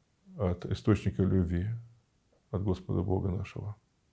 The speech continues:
Э, бывают и, э, иные голоса, болезненные у людей душевно нездоровых, э,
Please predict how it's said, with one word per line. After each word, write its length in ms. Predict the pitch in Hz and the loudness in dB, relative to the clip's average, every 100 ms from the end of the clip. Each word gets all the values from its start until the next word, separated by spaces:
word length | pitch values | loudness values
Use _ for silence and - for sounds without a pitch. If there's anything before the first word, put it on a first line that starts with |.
| _ _ - - - - - - - _ _ - | _ _ -20 -20 -20 -20 -20 -20 -20 _ _ -14
Э, 320 | - - - | -8 -4 -2
бывают 440 | 87 98 143 143 | 10 12 12 12
и, 40 | 135 | 12
э, 500 | 127 117 - 104 101 | 12 12 12 8 10
иные 380 | 107 123 147 135 | 10 12 10 12
голоса, 680 | 110 104 - 90 85 101 - - | 12 12 10 6 6 0 -6 -12
болезненные 1080 | - - 101 98 120 120 101 95 92 104 101 _ _ _ _ _ 165 - | -6 0 6 10 10 8 6 2 2 -2 -8 _ _ _ _ _ -20 -12
у 300 | 107 95 87 | -2 0 2
людей 360 | 90 95 92 | 2 6 6
душевно 440 | 90 90 127 120 104 | 6 4 6 8 6
нездоровых, 640 | 92 95 90 87 95 - - _ _ _ - - - - _ _ - _ _ - - | 8 6 6 2 -2 -10 -20 _ _ _ -20 -20 -20 -20 _ _ -20 _ _ -20 -8
э, 440 | - 98 92 95 | 0 2 2 0